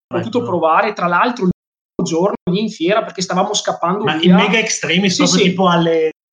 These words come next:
Speaker 2: cos'erano le, le, le... siamo andati via verso mezzogiorno e mezzo.
Speaker 1: Sì, sì.
Speaker 2: Sì, tipo era, era l'una meno un quarto,
Speaker 1: È
Speaker 2: fa
Speaker 1: l'u-,
Speaker 2: conto,
Speaker 1: è
Speaker 2: e
Speaker 1: l'ultimo gioco che abbiamo provato prima di uscire, e ringrazio Michele del Dado Incantato perché è lui che ha dirottato Ale per
Speaker 2: Esatto.
Speaker 1: farcelo provare.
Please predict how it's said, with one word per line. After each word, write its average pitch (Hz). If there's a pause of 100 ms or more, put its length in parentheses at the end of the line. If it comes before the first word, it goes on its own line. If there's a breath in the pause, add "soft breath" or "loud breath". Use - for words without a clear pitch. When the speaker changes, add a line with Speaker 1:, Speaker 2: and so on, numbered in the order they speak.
Speaker 2:
cos'erano 143
le, 131
le, 127
le... 123
siamo 135
andati 139
via 151
verso 139
mezzogiorno 131
e 139
mezzo. 135
Speaker 1:
Sì, 330
sì. 151
Speaker 2:
Sì, 170
tipo 165
era, 156
era 147
l'una 165
meno 180
un 175
quarto, 170
Speaker 1:
È 208
Speaker 2:
fa 202
Speaker 1:
l'u-, 208
Speaker 2:
conto, 170
Speaker 1:
è -
Speaker 2:
e 220
Speaker 1:
l'ultimo 302
gioco 220
che 294
abbiamo 262
provato 226
prima 247
di 208
uscire, 233
e 208
ringrazio 202
Michele 196
del 180
Dado 180
Incantato 196
perché 185
è 180
lui 202
che 240
ha 175
dirottato 180
Ale 175
per 156
Speaker 2:
Esatto. 131
Speaker 1:
farcelo 180
provare. 180